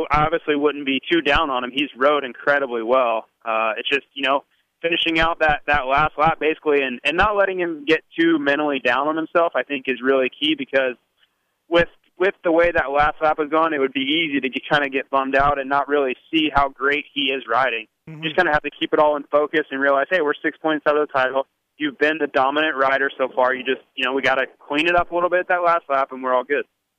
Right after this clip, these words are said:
Speaker 2: Yeah, looking at the lap times, like, Seely's not dropping off. You know, that's why, like, when he
Speaker 1: Right.
Speaker 2: said he was sick or whatever, I was surprised because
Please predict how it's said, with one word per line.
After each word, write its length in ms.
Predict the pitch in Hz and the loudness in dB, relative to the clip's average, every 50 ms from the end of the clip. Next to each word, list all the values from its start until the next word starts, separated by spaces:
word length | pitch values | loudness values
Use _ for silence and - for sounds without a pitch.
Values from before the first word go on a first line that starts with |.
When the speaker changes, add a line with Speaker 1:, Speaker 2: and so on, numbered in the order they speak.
| _ _ _ | _ _ _
Speaker 2:
Yeah, 80 | 202 202 | -6 -4
looking 300 | 190 220 233 - 330 311 | -4 -4 -4 -4 -6 -8
at 100 | 311 - | -6 -6
the 100 | 180 156 | -8 -8
lap 280 | 151 151 170 226 - | -6 -8 -8 -10 -10
times, 520 | - - 135 113 107 107 113 - - - _ _ _ _ _ _ _ _ _ _ _ _ _ _ _ _ _ | -12 -14 -14 -14 -14 -18 -20 -20 -20 -20 _ _ _ _ _ _ _ _ _ _ _ _ _ _ _ _ _
like, 140 | 170 170 - | -8 -8 -8
Seely's 460 | - - 262 320 349 359 277 208 196 | -8 -8 -8 -6 -6 -6 -6 -4 -4
not 200 | 208 185 170 147 | -4 -4 -4 -6
dropping 420 | - 180 185 170 - - 139 135 | -4 -4 -4 -4 -4 -8 -12 -8
off. 440 | 143 202 220 - 90 - - - _ _ _ _ _ _ _ _ _ _ _ - | -6 -6 -6 -6 -10 -14 -20 -20 _ _ _ _ _ _ _ _ _ _ _ -12
You 100 | 170 170 | -10 -6
know, 100 | 175 180 | -6 -4
that's 220 | 180 233 277 - | -4 -4 -6 -4
why, 160 | 294 277 262 | -4 -2 -2
like, 160 | 240 226 214 190 | -2 -2 -4 -2
when 100 | 202 240 | 0 0
he 40 | |
Speaker 1:
Right. 80 | 226 214 | 0 0
Speaker 2:
said 160 | 196 226 214 | -4 -6 -8
he 60 | 208 | -6
was 140 | 185 160 151 | -10 -10 -12
sick 380 | - - - 202 202 214 196 - | -12 -8 -6 -6 -6 -6 -6 -8
or 100 | 170 160 | -8 -6
whatever, 400 | 160 165 170 185 202 190 175 147 | -6 -6 -4 -6 -6 -6 -8 -8
I 120 | 135 156 | -6 -6
was 260 | 175 175 151 - - _ _ _ _ _ | -8 -8 -10 -12 -18 _ _ _ _ _
surprised 580 | _ - - 170 - - 240 247 233 214 185 151 | _ -14 -14 -10 -6 -6 -6 -4 -4 -6 -8 -8
because 440 | 170 180 - - 185 175 151 - | -14 -14 -8 -6 -6 -6 -6 -12